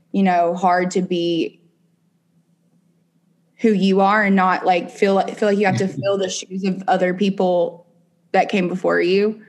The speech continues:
Speaker 2: Yeah, I think I've slowly gotten over that a little bit. I think it's,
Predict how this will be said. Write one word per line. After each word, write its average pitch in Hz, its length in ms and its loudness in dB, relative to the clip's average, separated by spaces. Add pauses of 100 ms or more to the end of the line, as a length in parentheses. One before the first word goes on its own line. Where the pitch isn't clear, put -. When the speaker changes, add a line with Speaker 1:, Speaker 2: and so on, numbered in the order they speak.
(600)
Speaker 2:
Yeah, 165 420 2
I 139 100 2
think 190 280 2
I've 190 220 0
slowly 151 480 2
gotten 131 360 2
over 131 260 2
that 143 440 0
a 117 60 -2
little 139 240 0
bit. 135 220 0
I 135 100 2
think 160 300 0
it's, - 360 -6